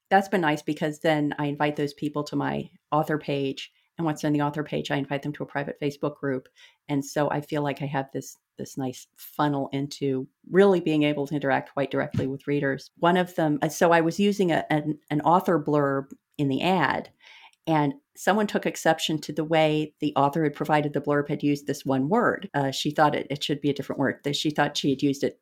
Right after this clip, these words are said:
inappropriately, that the, the, the person who wrote the blurb didn't understand what the word meant. So I, I looked up both the word that the author had used and the word that this person said it should be. And I was like, "You know what? They're both fine. They mean slightly different things." But I, it was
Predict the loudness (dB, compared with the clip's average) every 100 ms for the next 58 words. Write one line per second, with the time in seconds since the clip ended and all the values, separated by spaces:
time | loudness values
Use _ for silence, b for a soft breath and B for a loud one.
0 | 0 2 2 -2 -2 -6 -6 -10 -12 _
1 | -8 -8 _ 0 0 0 -2 -2 -10 _
2 | _ -12 0 0 2 2 2 0 0 2
3 | 0 0 -2 -4 -6 -6 -4 -4 -2 -2
4 | -2 -2 -4 -6 -2 0 2 2 0 _
5 | 0 2 2 2 0 2 2 2 _ _
6 | _ -4 0 0 0 -2 2 2 2 0
7 | 0 0 0 -4 -2 -4 -4 -10 -6 -4
8 | -4 -6 -6 -8 -8 -6 -4 -4 -4 -4
9 | 0 2 2 2 -2 _ _ 0 4 2
10 | 2 2 4 4 2 -2 0 -2 -2 -6
11 | -6 -8 -4 -4 -4 -8 -8 -8 -6 -4
12 | -4 -4 -6 -4 -4 -6